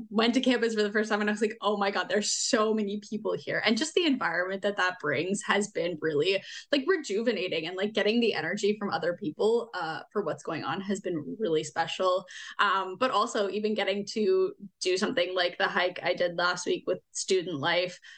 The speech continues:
Um, I, I went to the C C M A pre-shows last week for no particular reason at all,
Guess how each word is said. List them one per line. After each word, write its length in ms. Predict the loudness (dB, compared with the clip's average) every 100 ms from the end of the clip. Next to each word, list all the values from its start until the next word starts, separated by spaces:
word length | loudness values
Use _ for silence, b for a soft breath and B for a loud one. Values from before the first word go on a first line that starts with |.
| B
Um, 320 | 2 4 2 2
I, 200 | 2 2
I 140 | 0 2
went 200 | 0 0
to 80 |
the 100 | -2
C 200 | 0 0
C 180 | -2 -2
M 140 | -2 -2
A 440 | 0 2 2 0 -6
pre-shows 600 | 0 0 2 4 4 2
last 320 | 2 0 0
week 300 | 0 0 0
for 320 | -2 0 2 0
no 100 | -2
particular 540 | -2 -2 0 2 2
reason 240 | 0 0
at 120 | 0 0
all, 440 | 0 2 2